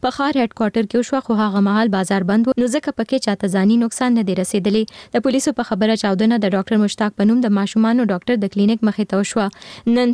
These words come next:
د مارکیټ دوکاندارانو د پېښې خلاف احتجاج کړی او په چاودنه کې د ککړو کسانو د نیولو غوښتنه یې وکړه. د پولیسو په وینا د کلینیک مخې ته بارود ایښودل شوي چې د چاودېدو له امله یې پېښه وشوه. تر اوسه چا د پېښې ذمهواري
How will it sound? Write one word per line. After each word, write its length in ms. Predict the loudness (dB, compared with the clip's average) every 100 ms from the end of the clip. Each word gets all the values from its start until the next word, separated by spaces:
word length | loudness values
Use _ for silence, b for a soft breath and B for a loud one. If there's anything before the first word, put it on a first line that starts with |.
| 0
د 100 | 2 2
مارکیټ 360 | 0 -2 -2 -2
دوکاندارانو 640 | 0 0 2 2 2 2
د 100 | 0
پېښې 320 | -4 -4 -4 -2
خلاف 320 | 0 0 -2
احتجاج 380 | -2 -2 -2 -2
کړی 160 | -2 -2
او 60 | -2
په 80 | -4
چاودنه 340 | -2 0 0 0
کې 160 | -2
د 100 | -4 -6
ککړو 320 | -2 -2 -2
کسانو 360 | -2 0 2 2
د 100 | 4
نیولو 320 | 4 2 -2 -6
غوښتنه 340 | -4 -2 0
یې 160 | 0 -2
وکړه. 640 | -2 -2 -4 _ -20 -6 -4
د 80 | 0
پولیسو 300 | 0 0 0 0
په 60 | 2
وینا 240 | 2 0 0
د 60 | 2
کلینیک 260 | 2 2 -2
مخې 220 | -2 -2
ته 100 | -2 -2
بارود 280 | 0 0 -2
ایښودل 360 | -2 -2 -2 0
شوي 120 | 0 0
چې 160 | -4
د 100 | -2 -2
چاودېدو 420 | 0 0 2 2
له 80 | 2
امله 160 | 2 0
یې 60 |
پېښه 280 | -2 -4 -2
وشوه. 240 | -4 -2 -4 -4 B B
تر 120 | 0 0
اوسه 160 | -2 0
چا 80 | 0
د 60 | 0 -2
پېښې 200 | -2 0
ذمهواري 420 | 0 2 0 2